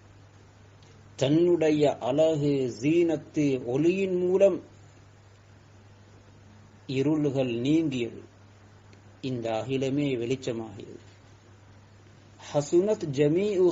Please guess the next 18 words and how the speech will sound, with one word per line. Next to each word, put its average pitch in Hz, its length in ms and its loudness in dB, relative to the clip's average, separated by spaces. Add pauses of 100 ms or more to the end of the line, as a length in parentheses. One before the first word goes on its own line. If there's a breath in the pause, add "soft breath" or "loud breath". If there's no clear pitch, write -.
ஹிசாலிஹி, 143 760 0 (160)
அன்னாருடைய 147 720 2
அனைத்து 185 760 0
விடயங்களும் 165 840 4
மிகவும் 147 440 2 (120)
சிறந்ததாகவும் 143 1000 0
அழகாகவும் 143 720 0
இருந்தது. 123 500 -2 (1800)
அவர்களுக்கு 131 600 -2
நாம் 139 300 -2
செய்ய 143 380 0
வேண்டியது 131 520 0
ஒன்றே 131 380 0
ஒன்று, 120 380 -4 (180)
சல்லு 143 420 0 (160)
அலைஹி 123 540 -2
வ 113 140 -4
ஆலிஹி, 120 580 0